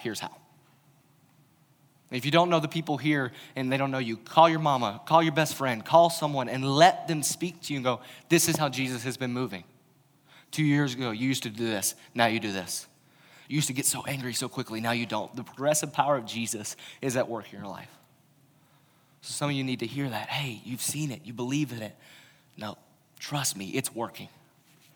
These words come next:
And the third thing we have is we have the friends. And some of you believe in it, you experienced it, and, and it just, that's so incredible. Your job is to start bringing all the blind people around you to Jesus.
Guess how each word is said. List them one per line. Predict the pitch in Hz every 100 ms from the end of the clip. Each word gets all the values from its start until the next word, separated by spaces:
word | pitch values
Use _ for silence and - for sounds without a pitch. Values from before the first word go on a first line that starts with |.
| _ - - -
And | 127
the | 135
third | 123 185 262
thing | 170 147
we |
have | 135 135 127
is | 120 -
we | 123 131
have | 131
the | 117
friends. | 110 131 113 104
And |
some | 104 143
of | 151
you | 135 120
believe | 104 113 135 147
in | 160
it, | 156 156 - - -
you | 113
experienced | 104 - 151 151 147 -
it, | 151 147 - - -
and, | 117 113 117
and | 110
it | 92 - 117
just, | 117 - -
that's | 123 - -
so | - - - 165 147
incredible. | 123 110 98 92 104 - _ _ _ _ _ _ _ _ _
Your | - 165
job | 202 151 123 113
is | 113
to | -
start | - 135 110
bringing | 135 120
all | 113
the | 107
blind | 107 123 120
people | 123 101
around | 98 113 110
you | 98
to | 87 123
Jesus. | 90 101 101 - - - -